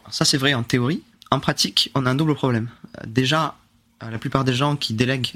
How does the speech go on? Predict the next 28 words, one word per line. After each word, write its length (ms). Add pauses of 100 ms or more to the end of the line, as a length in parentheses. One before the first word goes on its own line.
(140)
euh, 40
qui 100
délèguent 300
le 40
staking 480
ou 100
qui 140
participent 360
à 40
un 60
pool, 260 (720)
euh, 120
le 100
font 220
sans 160
vraiment 520
regarder 500
ce 120
qui 120
se 60
passe 460 (140)
et 80
quelles 140
sont 140
les 100
décisions 340
du 120
pool. 220